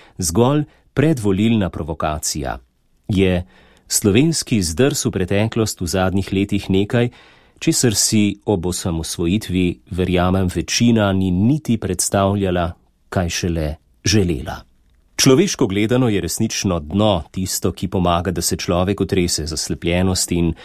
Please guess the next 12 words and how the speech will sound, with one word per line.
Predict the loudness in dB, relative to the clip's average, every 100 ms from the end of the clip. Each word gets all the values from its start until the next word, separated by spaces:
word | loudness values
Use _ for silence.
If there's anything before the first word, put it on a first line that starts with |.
| -16
seveda | -6 -2 0 2
ne | 2 2
brez | 2 0 2
napora, | 0 2 2 2 0 -2 -12 -8
spet | 0 0 2
vstane. | 0 0 0 0 -4 -10 -18 _ _ _ _ _ _ _ _ -2
Ali | 0 2 0 -2
sta | -6 -4 -4
bodisi | 0 0 0 0 0 0 2
Evropa, | 2 4 2 0 -4
bodisi | -4 -6 -6 -4
Slovenija | -4 -4 0 2 4 4 2 0 -2